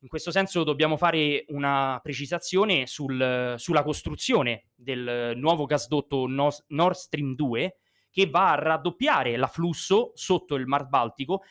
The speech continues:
e collega direttamente la Russia alla Germania. In questo modo si, si taglia, si taglia fuori l'utilità strategica dell'Ucraina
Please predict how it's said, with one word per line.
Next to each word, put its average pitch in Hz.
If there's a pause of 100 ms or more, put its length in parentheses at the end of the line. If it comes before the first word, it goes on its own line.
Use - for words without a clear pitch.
(140)
e 175
collega 202
direttamente 214
la 233
Russia 170
alla 135
Germania. 110 (600)
In 170
questo 240
modo 202
si, 147
si 156
taglia, 139
si 139
taglia 147
fuori 175
l'utilità 156
strategica 151
dell'Ucraina 127